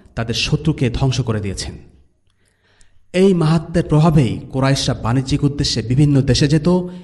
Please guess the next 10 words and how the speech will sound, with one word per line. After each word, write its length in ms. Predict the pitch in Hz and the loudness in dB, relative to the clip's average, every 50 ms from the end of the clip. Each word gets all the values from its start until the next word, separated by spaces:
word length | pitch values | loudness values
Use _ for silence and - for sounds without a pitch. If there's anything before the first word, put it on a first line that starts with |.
| - - | -14 -8
এবং 220 | 131 123 123 120 117 123 | -6 -4 -4 -4 -4 -2
পথের 280 | 127 139 - 190 190 | -2 0 2 2 4
মধ্যে 460 | 190 196 185 190 - 143 101 - - - - - - - _ _ _ - | 4 4 2 0 0 -2 -2 -2 -6 -12 -16 -20 -20 -20 _ _ _ 0
কেউ 280 | - 185 190 202 208 196 | 2 4 6 6 6 4
তাদের 300 | 202 160 143 131 120 - | 4 0 0 -2 -2 -2
কোনো 200 | - 131 123 120 | -2 -2 -4 -4
ক্ষতি 280 | - - - - 139 | -4 -4 -4 -2 -2
করত 240 | 127 117 107 - 107 | -2 -4 -4 -6 -8
না। 100 | 95 87 - - - _ _ _ _ _ _ _ _ - - - | -10 -10 -12 -18 -20 _ _ _ _ _ _ _ _ -14 -6 -4
অথচ 320 | 147 156 - 180 - 160 | -2 0 0 0 0 0